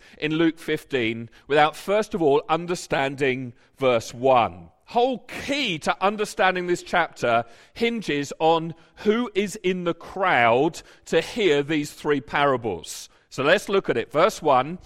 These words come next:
"Now the tax collectors and sinners were all gathering round to hear Jesus." I think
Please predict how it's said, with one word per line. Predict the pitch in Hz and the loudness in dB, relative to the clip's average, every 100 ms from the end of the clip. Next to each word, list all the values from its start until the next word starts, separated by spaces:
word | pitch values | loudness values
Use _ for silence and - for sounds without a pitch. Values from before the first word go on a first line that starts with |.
| - _ - | -20 _ -4
"Now | 151 | 0
the | 160 180 | 2 0
tax | - - 233 262 - - | -6 -6 -2 -2 -2 -16
collectors | - 175 135 - - 139 185 - - - _ _ - | -4 0 0 -4 -4 -2 -2 -6 -14 -18 _ _ -4
and | 160 151 156 160 - _ _ | 0 0 -2 -6 -12 _ _
sinners | - - 269 254 151 123 233 - - - _ _ _ 151 | -14 -10 -8 -4 -2 -2 -2 -10 -16 -20 _ _ _ -4
were | 180 | -2
all | - 175 190 226 233 156 - | 0 2 4 4 -2 -8 -6
gathering | 175 190 208 214 214 214 | 0 2 0 -2 -4 -2
round | 160 151 143 143 147 143 - _ _ | -2 0 0 0 -4 -10 -16 _ _
to | - 143 | -2 -2
hear | - 151 131 127 | -2 0 0 0
Jesus." | - 151 156 143 113 90 - - - - _ _ _ _ _ _ _ _ _ | -4 -4 -2 -2 -6 -12 -12 -14 -16 -20 _ _ _ _ _ _ _ _ _
I | - | -4
think | 277 262 143 - | -2 -2 -4 -12